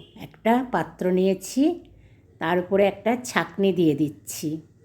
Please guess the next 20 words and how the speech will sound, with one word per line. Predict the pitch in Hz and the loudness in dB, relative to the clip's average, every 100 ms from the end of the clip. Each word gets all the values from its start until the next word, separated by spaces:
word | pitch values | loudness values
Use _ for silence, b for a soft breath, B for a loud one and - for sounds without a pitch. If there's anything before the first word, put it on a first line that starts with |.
| _ _ _ _ _ _ _ _ _ _ _ _ _ _ _ _ _ B B B | _ _ _ _ _ _ _ _ _ _ _ _ _ _ _ _ _ B B B
এবার | 175 170 220 | -2 4 6
এর | 190 | 4
মধ্যে | 175 175 170 | 2 0 -2
কুড়োনো | 226 180 175 175 | -2 -2 0 0
আম | 196 170 170 | 0 0 0
দিয়ে | 165 175 | 2 0
দিলাম, | 175 185 220 277 285 - _ _ _ _ _ _ _ _ _ - _ _ _ _ _ _ b b b _ 208 | 2 0 2 0 -2 -14 _ _ _ _ _ _ _ _ _ -20 _ _ _ _ _ _ b b b _ -2
দিয়ে | 180 180 180 196 240 - _ _ | 2 4 4 2 -2 -8 _ _
একটা | - 185 202 | -12 -2 -2
চামচ | 202 196 160 170 170 - | 0 0 2 2 -2 -6
দিয়ে | 196 180 220 | -4 -2 -2
চেপে | 220 175 160 175 | -2 -4 -2 -6
চেপে | 180 175 175 208 269 - b b b | -4 -6 0 0 0 -8 b b b
আমি | 170 175 208 294 294 - | -4 2 2 2 -2 -2
রস | 175 160 - | 0 0 -2
বের | 170 156 | -4 -4
করে | - 147 | -4 -6
নিচ্ছি। | 143 143 - - - 143 143 _ _ _ _ _ _ _ _ _ _ _ _ _ _ 880 855 _ _ _ b b b b | -4 -6 -10 -20 -12 -10 -12 _ _ _ _ _ _ _ _ _ _ _ _ _ _ -20 _ _ _ _ b b b b
এটা | 208 233 247 | -4 2 2
হাত | 226 180 165 | 2 -4 -4